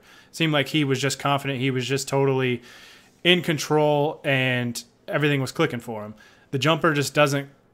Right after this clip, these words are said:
quite feel like it's there right now. He did have the three-pointer early on in the game, which I thought was a good sign.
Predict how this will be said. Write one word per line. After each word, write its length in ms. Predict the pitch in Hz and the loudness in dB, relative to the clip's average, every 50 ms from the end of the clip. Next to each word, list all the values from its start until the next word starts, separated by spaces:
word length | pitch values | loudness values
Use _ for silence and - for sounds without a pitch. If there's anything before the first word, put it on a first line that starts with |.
| _ _ _ _ _ | _ _ _ _ _
quite 420 | - - - 143 143 143 139 139 139 | -12 -6 -2 -2 0 0 -2 -4 -6
feel 240 | - - 143 143 139 | -4 -2 0 0 2
like 220 | 135 127 120 - | 0 0 -2 -4
it's 160 | 127 120 - - | -8 -10 -10 -8
there 280 | 107 120 120 135 143 | -2 0 2 2 4
right 200 | 139 139 135 139 | 2 2 0 0
now. 200 | 135 139 139 139 | 0 0 0 0
He 80 | 135 131 | 0 0
did 160 | 131 143 139 | 0 0 2
have 160 | 147 143 127 | 2 0 0
the 100 | 123 123 | -2 -6
three-pointer 640 | - - 131 135 135 127 - - 139 135 131 127 123 127 | -8 -4 -2 -2 -2 -2 -2 -4 -2 -2 -2 -2 -4 -2
early 340 | 143 135 139 131 127 127 120 | 0 0 0 0 0 -2 -2
on 240 | 117 123 127 131 | -2 -2 -4 -4
in 80 | 131 131 | -4 -4
the 80 | 127 123 | -6 -6
game, 340 | 117 127 127 131 131 131 | -4 -4 -2 -2 -2 -2
which 140 | 127 123 - | -4 -4 -6
I 60 | 123 | -6
thought 220 | 113 - 135 131 127 | -4 -2 -2 -2 -2
was 120 | 127 117 | -2 -6
a 40 | 117 | -6
good 220 | 110 170 214 208 | 0 0 0 2
sign. 400 | 214 - 190 185 180 175 165 147 | 2 2 2 2 2 2 0 -4